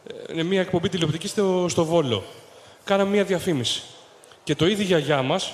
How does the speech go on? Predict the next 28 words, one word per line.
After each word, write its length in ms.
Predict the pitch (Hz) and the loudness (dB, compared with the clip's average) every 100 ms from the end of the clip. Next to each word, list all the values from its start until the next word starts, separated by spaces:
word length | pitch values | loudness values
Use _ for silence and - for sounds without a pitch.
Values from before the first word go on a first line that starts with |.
| - | -8
και 120 | 170 | -6
λέει, 200 | 208 214 | -2 0
«Α, 300 | 208 208 214 | 0 -2 -2
σας 220 | - 170 214 | -2 0 0
είδα», 220 | 208 196 | 0 0
λέει, 100 | 208 | 0
«στην 160 | 202 | -2
τηλεόραση». 560 | 175 190 214 185 127 - - - - - - - | -4 0 2 2 0 -4 -10 -18 -20 -20 -8 -2
Έπαιρνε 320 | 165 185 160 | 0 0 -2
τηλέφωνα, 760 | 123 117 151 175 165 143 135 135 | -4 0 0 2 0 0 0 -2
μας 200 | 123 170 | -2 -2
έδινε 200 | 175 175 | -2 -2
συγχαρητήρια 760 | - 143 123 - 165 170 160 - - - | -2 -2 -2 -2 0 0 -2 -6 -18 -14
και 120 | - | -8
την 140 | 151 160 | -4 -4
εκπομπή 220 | 147 - | -4 -6
της 80 | 190 | -4
συγκεκριμένης 340 | 175 185 190 | -4 -2 -2
στο 100 | 202 | -4
Βόλο 120 | 196 | -2
μπορεί 140 | 208 220 | 0 0
να 60 | |
τη 80 | 202 | -4
βλέπουν, 260 | 180 208 196 | -4 -4 -4
ας 80 | 208 | -4
πούμε, 180 | 208 202 - | -4 -6 -4
πεντακόσια 520 | 190 175 175 185 175 | -4 -2 -2 0 2
άτομα. 420 | 175 165 117 101 | 2 0 -4 -6